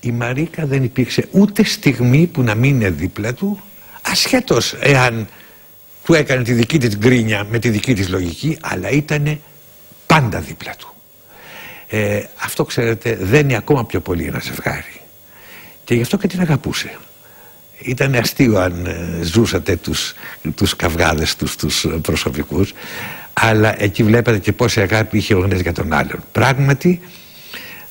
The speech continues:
ο θάνατος της Μαρίκας του δημιούργησε ένα πολύ μεγάλο κενό. Και ιδίως ήταν και σε μια ηλικία που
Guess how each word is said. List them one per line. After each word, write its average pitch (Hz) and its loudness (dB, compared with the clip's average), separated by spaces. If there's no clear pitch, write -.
ο - -4
θάνατος 131 0
της - -12
Μαρίκας 107 -2
του - 0
δημιούργησε 107 2
ένα 107 -2
πολύ 107 2
μεγάλο 95 0
κενό. - -4
Και 98 0
ιδίως 95 2
ήταν 87 -6
και - -10
σε - -4
μια 87 -4
ηλικία 80 -2
που 92 0